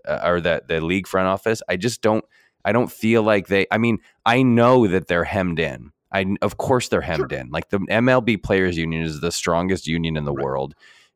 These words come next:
Speaker 1: And they, um, you know, he f-, did fine the team the maximum amount. But I, but, like, I, I don't know. Do you feel, did you feel like Rob Manfred and the, and Major League Baseball has, the,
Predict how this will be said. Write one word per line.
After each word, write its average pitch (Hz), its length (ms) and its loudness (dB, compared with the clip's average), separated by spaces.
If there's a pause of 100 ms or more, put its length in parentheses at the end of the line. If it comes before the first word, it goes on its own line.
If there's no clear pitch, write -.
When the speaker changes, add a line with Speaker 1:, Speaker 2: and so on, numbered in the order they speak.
Speaker 1:
And 78 380 -4
they, 85 480 0
um, 76 400 -4
you 90 100 -2
know, 71 140 -4
he 113 240 -2
f-, - 200 -10
did 107 220 0
fine 101 400 -2
the 95 120 0
team 98 340 -2
the 90 120 0
maximum 80 540 -4
amount. 76 380 -4 (440)
But 110 120 2
I, 117 140 2 (220)
but, 104 360 0
like, 104 260 0 (300)
I, 131 260 -4 (160)
I 120 140 -4
don't 143 160 0
know. 143 180 2
Do 101 160 0
you 120 180 6
feel, - 380 0
did 107 160 -2
you 156 120 2
feel 151 360 2
like 110 380 0 (300)
Rob 98 300 2
Manfred 104 480 0
and 87 220 0
the, 90 240 0
and 87 200 -2
Major 92 280 0
League 90 160 0
Baseball 92 360 -2
has, 90 300 -2
the, 78 100 -4